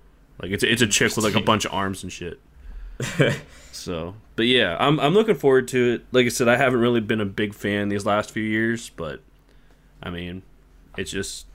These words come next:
Speaker 1: it's good to see bands, like, releasing stuff that I haven't heard of in a while.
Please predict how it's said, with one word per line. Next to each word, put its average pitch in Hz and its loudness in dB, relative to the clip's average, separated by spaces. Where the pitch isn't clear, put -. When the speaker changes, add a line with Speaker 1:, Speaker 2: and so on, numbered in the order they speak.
Speaker 1:
it's 113 -4
good 151 2
to 151 4
see 143 4
bands, 131 2
like, 98 -2
releasing 107 0
stuff 101 -4
that 92 -2
I 92 2
haven't 101 0
heard 104 -2
of 80 -8
in 69 -12
a 65 -10
while. 67 -10